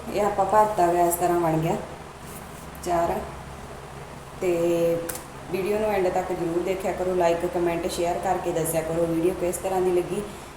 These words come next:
ਜਿਹੜੇ ਆਪਣੇ ਚੈਨਲ 'ਤੇ ਨਿਊ ਆਏ ਹੈਗੇ, ਉਹ ਆਪਣੇ ਚੈਨਲ ਨੂੰ ਕਰ ਲਓ ਸਬਸਕ੍ਰਾਈਬ ਜੀ।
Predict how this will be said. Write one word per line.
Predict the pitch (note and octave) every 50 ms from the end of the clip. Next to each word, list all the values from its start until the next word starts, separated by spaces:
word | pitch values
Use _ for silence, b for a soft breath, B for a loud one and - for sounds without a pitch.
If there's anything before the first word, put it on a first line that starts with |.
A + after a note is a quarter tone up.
| B - - G3
ਜਿਹੜੇ | F3+ G3 F#3+ F#3+ A3
ਆਪਣੇ | A3 A3+ A3 G3+ G3+ F#3+
ਚੈਨਲ | F#3 F#3+ F3+ F3+ F3+ F3+ F3+
'ਤੇ | F3 F#3 F#3
ਨਿਊ | F#3 F3 E3+ F3 F#3 G3 G3
ਆਏ | F#3 F3 E3+ E3+ E3+
ਹੈਗੇ, | E3+ E3+ E3+ G3 A3+ A3+ G#3+ - - - - - - G#3
ਉਹ | G3
ਆਪਣੇ | G3 F#3+ - F#3 F3+ F3
ਚੈਨਲ | F3+ F3+ F3 E3+ F3 E3+ E3+
ਨੂੰ | E3+ E3
ਕਰ | E3 E3+ E3 E3+
ਲਓ | E3+ E3+
ਸਬਸਕ੍ਰਾਈਬ | E3 E3 E3 D3+ D#3 - - E3 E3 D#3+ D#3+ D#3+ D#3+ D#3+
ਜੀ। | E3+ G3